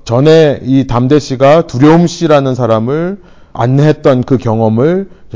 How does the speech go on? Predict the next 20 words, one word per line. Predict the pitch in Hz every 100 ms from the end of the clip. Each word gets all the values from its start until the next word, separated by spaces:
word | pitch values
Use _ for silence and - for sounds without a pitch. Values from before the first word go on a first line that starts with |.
| -
쭉 | 185 165
풀어놓습니다. | - 233 143 110 127 107 98 95 - - _ _ - _ -
한마디로 | 196 220 214 226
말하면 | 185 147 139 180 175 101 - - _ _ - - - - - -
두려움에 | 135 156 170 165
사로잡힌 | 160 151 143 147
사람이에요. | 131 131 120 95 87
두려움 | 120 123 117
씨는요. | 110 120 95 90
이 | 92
말 | 113 101 107
그대로. | 104 98 90 107 208 - - - - - - 120
삼백육십이 | 175 196 202 147 185 123 139
페이지에 | 165 170 143 104 127 160 98 87 - -
담대가 | - 117 139 147 143 127 120 131 151 170 160
이 | 131
두려움 | 127 120 139 147
씨를 | 139 147
어떻게 | 127 - 143
표현하냐면 | 151 175 160 143 123 104 185 127